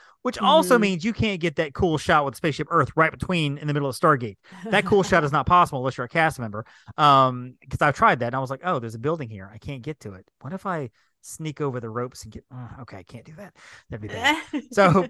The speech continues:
Speaker 1: opening date for Tron was announced, uh, sometime in, gonna be in May of twenty twenty-three. The Figment meet and greet was announced as well for
Speaker 2: They didn't
Speaker 1: Epcot.
Speaker 2: say May. They just said spring twenty twenty-three.
Speaker 1: That's right. Spring twenty twenty-three.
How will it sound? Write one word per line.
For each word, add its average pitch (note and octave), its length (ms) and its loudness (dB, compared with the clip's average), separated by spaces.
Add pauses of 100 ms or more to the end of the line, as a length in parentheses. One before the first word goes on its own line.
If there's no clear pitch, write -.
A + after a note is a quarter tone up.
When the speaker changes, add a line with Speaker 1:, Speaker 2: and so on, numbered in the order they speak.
(160)
Speaker 1:
opening A#3 260 4
date G#3+ 160 6
for G3+ 80 -4
Tron G#3 280 0
was G3+ 100 -4
announced, F#3+ 380 -4
uh, E3+ 80 0
sometime E3+ 420 0
in, C3+ 240 -4
gonna C3+ 140 -2
be C3+ 120 2
in B2+ 160 -2
May B2+ 180 0
of A2 60 -6
twenty A#2+ 180 -8
twenty-three. B2 420 -8
The G#3+ 80 -6
Figment G#3+ 340 -2
meet G#3+ 140 -4
and G3+ 60 -12
greet G3 200 -2
was G3+ 120 0
announced F#3 360 -2
as C#3 120 -6
well D3+ 320 2
for F3+ 120 -8
Speaker 2:
They E3+ 100 -4
didn't B3 200 2
Speaker 1:
Epcot. E3+ 120 0
Speaker 2:
say E4+ 180 2
May. A#3 200 6
They F#3+ 100 4
just G3+ 120 -4
said G3 180 -2
spring E3+ 320 -8
twenty - 240 -12
twenty-three. - 340 -10
Speaker 1:
That's F3+ 180 2
right. C#3 160 -2
Spring F#3 240 -4
twenty D3 200 0
twenty-three. A2+ 400 -8